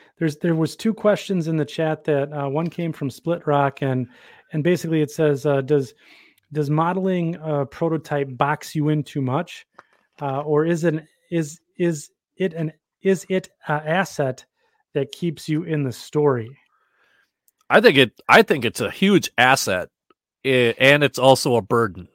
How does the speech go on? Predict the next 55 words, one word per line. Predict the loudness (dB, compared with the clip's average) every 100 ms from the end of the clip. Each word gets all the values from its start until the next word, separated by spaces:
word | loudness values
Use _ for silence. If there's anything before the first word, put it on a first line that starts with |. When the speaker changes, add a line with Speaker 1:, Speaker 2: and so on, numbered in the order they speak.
| _ _ _ _ _ _
Speaker 1:
Sure. | 0 2 2 -6 -18 -18 -2 6
Speaker 2:
I |
think | 8 8
it's, | 4 2
I | 4 6
think | 6
it's | 4 4
actually | 4 4 0 -2
both, | 0 2 2 0 _
to | -12
be | -6 -4
honest | -4 -6 -8 -12
with | -18 -18
you. | -20 -8
It, | -4 2
it, | 2 0 -6 -20 -20 -20 -20 _ -12
the, | -12 -10
the | -4 0
asset | 4 4 4 2 -2 4
part | 6 6
of | 4
it | 2
is, | 2 0 -2
is | -6 0
you | 2
know | 6 8
what | 8 6 2
you | -4
need | -4 -4 -4
to |
do. | -2 -2 -2 -6 -6
You | -2 0
know, | 6 8 8 8 4
when | 0 -2
you | 0 2
look | 4 2
at | 2 -2
a |
thing, | -2 -4 -4
you | -2 2
know | 6 4
the | 4
buildings | 0 2 2 -2 -6
you | -6
need | -6 -6
to |
build, | -4 -2 -2
you | -2
know | -2 0
the | 0
industries | -2 -6 -8 -6 -6
you | -6
need, | -6 -4 -4
you | -4
know | -2 0